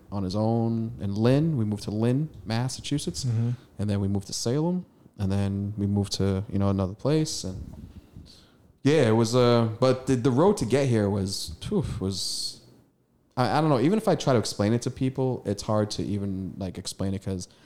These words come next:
Speaker 1: I feel like sometimes people just, they can't, they can't really understand. You
Speaker 2: You
Speaker 1: know?
Speaker 2: can't even fathom.
Speaker 1: Yeah.
Speaker 2: I mean, you just think of it, think of it, uh,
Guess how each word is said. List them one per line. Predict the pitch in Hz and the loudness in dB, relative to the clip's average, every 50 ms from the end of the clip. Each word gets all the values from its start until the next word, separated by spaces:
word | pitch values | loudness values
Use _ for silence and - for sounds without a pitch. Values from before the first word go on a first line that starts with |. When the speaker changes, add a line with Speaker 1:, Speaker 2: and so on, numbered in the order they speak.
| - - | -6 0
Speaker 1:
I | - 101 | 0 0
feel | - 139 | 2 2
like | 127 107 | 2 2
sometimes | - - 113 104 - 104 98 98 95 | 2 0 -2 -2 -2 -2 -2 -2 -4
people | - - 95 92 98 95 92 | -6 -6 -6 -6 -4 -6 -6
just, | 87 87 - - - | -6 -8 -10 -8 -6
they | - 95 98 | -4 -4 -4
can't, | - - 120 107 - - - - - - - - _ _ _ _ _ - - _ _ | -4 -4 -4 -4 -4 -6 -14 -20 -20 -20 -20 -20 _ _ _ _ _ -20 -20 _ _
they | - - 117 160 165 135 | -6 -2 2 2 2 2
can't | - - - - 90 90 - - | 0 -4 -8 -6 -6 -6 -6 -6
really | 87 87 82 85 85 | -8 -8 -8 -8 -10
understand. | 80 82 - - 95 92 92 90 90 - - - | -10 -10 -10 -10 -10 -10 -10 -10 -12 -14 -14 -10
You | 98 98 | -6 -4
Speaker 2:
You | 101 | 0
Speaker 1:
know? | - | 2
Speaker 2:
can't | - 190 175 | 4 4 4
even | 151 127 120 | 4 2 0
fathom. | 117 - - - 127 110 101 98 87 85 67 55 - - | -2 -4 -4 -2 0 0 0 0 -2 -4 -10 -12 -12 -8
Speaker 1:
Yeah. | - 101 90 - - - - - - - - - _ _ _ _ _ _ - | -6 -6 -6 -6 -8 -10 -14 -16 -18 -20 -20 -20 _ _ _ _ _ _ -4
Speaker 2:
I | 131 | -2
mean, | 131 135 135 135 | 0 2 2 4
you | 143 143 | 4 4
just | 143 139 156 156 - | 4 2 0 0 0
think | - 165 147 | 0 0 0
of | 160 151 | 2 2
it, | 147 139 127 - - - | 2 2 0 -2 -10 -8
think | - - 185 185 | -4 -4 0 0
of | 202 180 160 | 2 2 2
it, | 151 131 - | 0 0 0
uh, | - 123 127 | -2 -2 -2